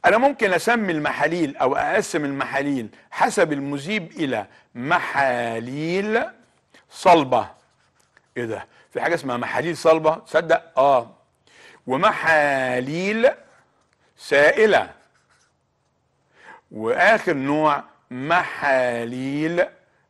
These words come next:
غازية. يا سلام، إيه ده؟ ده إحنا مفهومنا عن المحلول اتغير تمامًا. يعني إيه محاليل صلبة؟ يعني المادة المذيبة صلبة، المذيب صلب.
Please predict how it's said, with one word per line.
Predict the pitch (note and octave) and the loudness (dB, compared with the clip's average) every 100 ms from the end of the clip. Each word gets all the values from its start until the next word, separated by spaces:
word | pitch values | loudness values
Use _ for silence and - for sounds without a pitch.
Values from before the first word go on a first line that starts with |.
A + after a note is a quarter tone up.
| - | -18
غازية. | G#2+ A#2+ C#3 D#3 E3 D#3 F#3+ D#3 C3+ A#2+ _ _ _ | -4 2 4 6 4 2 0 2 -2 -4 _ _ _
يا | A2 B2+ C#3 | -2 0 0
سلام، | - A2+ A#2+ C3 B2 - | -2 -2 0 -2 -2 -6
إيه | |
ده؟ | C#3+ C3+ - - - | -2 -2 -2 -14 -6
ده | A#2 | -4
إحنا | A#2 | -4
مفهومنا | A#2 G#2+ E3 E3+ C#3 | -10 -4 -2 -2 -4
عن | A#2 A2+ | -6 -8
المحلول | A2 A2 C#3 F3 | -12 -12 -4 -2
اتغير | C#3 C3 E3 D#3 | 0 2 4 4
تمامًا. | C3+ B2+ C#3 F#3+ C#3+ G#2 E2+ _ _ _ - _ | 2 -2 0 0 0 -6 -18 _ _ _ -20 _
يعني | D#3+ G3+ C4 | 2 2 0
إيه | D4 | 0
محاليل | A#3+ - D3 D#3 | 0 0 0 0
صلبة؟ | C#3 C3+ A#2 G#2+ G#2 _ - - | 0 0 0 -6 -12 _ -20 -14
يعني | D3 F3+ E3+ E3+ | 0 2 4 2
المادة | E3+ F3 A#3 B3+ D#3 D3 | -2 2 2 2 2 2
المذيبة | C#3+ D#3 F3 E3 A#3 A#3 A3+ - | 2 0 -2 0 -2 4 4 4
صلبة، | - F3+ C3+ A2 A2+ - | 4 4 6 0 -8 -2
المذيب | C#3 C#3+ D3+ D#3+ F3 A#3 G3 F#3+ E4+ _ _ _ _ _ _ _ _ _ _ _ _ _ _ _ _ _ _ _ _ _ _ _ _ _ _ _ _ _ _ _ | 0 0 -4 -4 -4 -6 -6 -10 -10 _ _ _ _ _ _ _ _ _ _ _ _ _ _ _ _ _ _ _ _ _ _ _ _ _ _ _ _ _ _ _
صلب. | - D3+ A2+ | 4 4 4